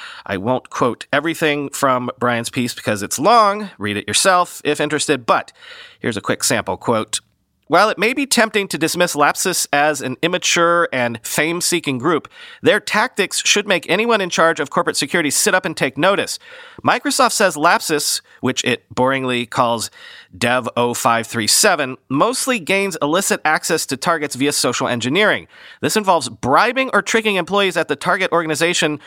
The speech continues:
or at its myriad partners, such as a customer support call center or help desk.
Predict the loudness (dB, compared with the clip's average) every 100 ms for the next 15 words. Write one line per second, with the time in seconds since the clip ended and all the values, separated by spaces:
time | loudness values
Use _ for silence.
0 | -18 -4 0 0 2 0 0 -4 -2 0
1 | 0 -2 0 -2 0 -2 0 0 2 -2
2 | 0 -4 -2 -2 -2 -2 -2 -2 0 0
3 | 2 2 2 2 2 2 0 0 0 2
4 | 0 0 -4 -2 -6